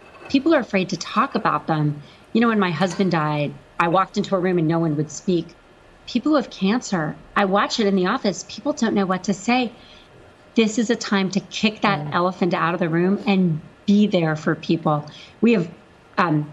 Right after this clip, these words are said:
Speaker 1: virtual cards you can send. You know, "I know this sucks, but we're going through it together. We can't be together, but we're in this together." Making sure that even the hardest situations people face,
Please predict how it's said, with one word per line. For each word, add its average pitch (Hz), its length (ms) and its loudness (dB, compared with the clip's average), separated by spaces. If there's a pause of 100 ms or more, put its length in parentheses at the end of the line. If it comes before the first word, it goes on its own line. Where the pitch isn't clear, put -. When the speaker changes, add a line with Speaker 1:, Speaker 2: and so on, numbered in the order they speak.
(100)
Speaker 1:
virtual 202 500 0
cards 208 560 0
you 175 60 0
can 165 260 -2
send. 156 540 -2 (360)
You 208 100 2
know, 185 180 0 (100)
"I 202 120 4
know 196 240 2
this 202 240 0
sucks, - 440 -2
but - 160 -2
we're 160 120 -2
going 165 340 0
through 160 180 0
it 156 80 -6
together. 180 500 -4 (540)
We 196 100 2
can't 233 440 -2
be 254 120 4
together, 165 440 0
but 165 240 0
we're 165 100 0
in 170 180 2
this 175 180 0
together." 180 400 -2 (440)
Making 214 320 4
sure 285 200 0
that 233 160 0
even 220 260 2
the 208 60 4
hardest 214 440 0
situations 202 680 0
people 190 340 -2
face, 226 500 0